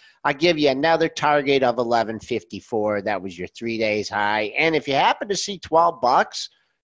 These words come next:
just if you happen to see it, uh, pair of highs from Monday and Tuesday, twelve even, twelve oh five.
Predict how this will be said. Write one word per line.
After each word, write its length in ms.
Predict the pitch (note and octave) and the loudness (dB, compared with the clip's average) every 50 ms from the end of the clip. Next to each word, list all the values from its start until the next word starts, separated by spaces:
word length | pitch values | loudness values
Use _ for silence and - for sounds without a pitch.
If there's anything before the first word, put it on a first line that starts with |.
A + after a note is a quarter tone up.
| _ | _
just 200 | - D3 C#3+ - | 0 0 0 0
if 140 | E3 D#3 C#3+ | 0 0 0
you 80 | C3 A2 | 0 2
happen 340 | A2+ B2+ C#3+ C#3+ - D#3+ | 2 2 2 0 -2 -4
to 60 | E3 C#3 | -6 -4
see 280 | - - F3+ F3 C#3+ | -4 -2 0 2 4
it, 180 | B2 A#2+ A#2+ - - _ _ _ _ _ _ - | 4 2 2 -2 -6 _ _ _ _ _ _ -2
uh, 180 | G#2+ A2 A2 A2 | 0 0 0 0
pair 320 | - - C#3 C#3+ C#3+ D3 | 0 2 2 4 4 4
of 60 | C#3+ | 4
highs 560 | C#3 C#3+ C#3+ D3 B2+ A2+ A2 A2 G#2+ G#2 G#2 - | 4 2 2 2 4 4 2 2 0 -2 -6 -10
from 320 | - - C3 B2 B2 A#2 | -6 -4 -2 -2 -2 -2
Monday 540 | A2+ A#2 B2 C3 C3+ C3 C#3 C3+ C3 C3+ G2+ | -2 -2 -2 -2 0 0 0 2 0 0 -2
and 280 | F#2 A#2+ C3 D3+ D3+ | -4 -4 -4 -4 -4
Tuesday, 500 | - - C3 B2 A2+ G2+ - G#2 F#2+ G2 | -4 -4 -4 -4 -4 -4 -4 -4 -4 -4
twelve 360 | F#2+ - - A#2 A2+ A2+ G2 A2 | -4 -4 -2 0 0 0 -2 -4
even, 240 | G#2+ G2 F2+ G2 | -6 -6 -6 -8
twelve 260 | F#2 - - E2+ F2 E2+ | -10 -8 -6 -6 -4 -4
oh 120 | E2+ D#2+ | -6 -8
five. 240 | - - - G1+ | -8 -12 -14 -14